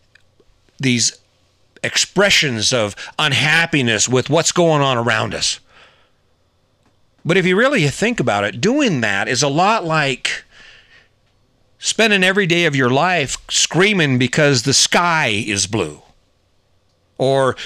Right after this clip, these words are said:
screaming because the trees are green, or because the wind blows. In a way, this is a lot like what social media is. We fuel it, we feed it, we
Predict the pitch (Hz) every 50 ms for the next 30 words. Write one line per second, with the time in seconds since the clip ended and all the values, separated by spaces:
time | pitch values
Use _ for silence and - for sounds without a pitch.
0 | - - - - - - 185 196 202 190 160 147 131 117 113 110 107 120 117 -
1 | - 156 143 139 139 139 139 135 135 127 117 123 113 - - - 196 202 185 170
2 | 151 131 117 110 104 104 98 - - - - 127 123 123 135 123 113 104 98 85
3 | 78 80 90 95 123 - 147 143 120 113 - - - - - 139 139 139 185 202
4 | 165 135 123 101 123 107 80 71 71 80 - - - - - _ _ _ _ _
5 | _ _ _ _ _ _ _ _ _ _ _ _ _ _ _ - - - _ _
6 | - 135 139 127 120 131 180 214 240 190 135 113 107 104 110 113 - - - -
7 | _ _ _ _ _ _ _ - 175 180 - 254 208 190 196 160 156 151 156 165
8 | 160 - 135 135 151 151 - - - 135 139 135 131 - - - - - 139 143
9 | 135 - - 135 123 117 113 120 135 156 139 113 101 85 76 80 - - - -
10 | - - - - - - - _ _ _ _ _ _ _ _ _ _ _ _ _
11 | _ _ _ _ _ _ _ _ _ _ _ _ _ _ - 156 160 156 151 143
12 | 135 131 - - - - - - - - - - - - - 208 226 262 277 247
13 | 208 151 113 - - 131 135 123 - - - - - 220 220 208 190 180 143 123
14 | 101 - 107 127 139 139 131 120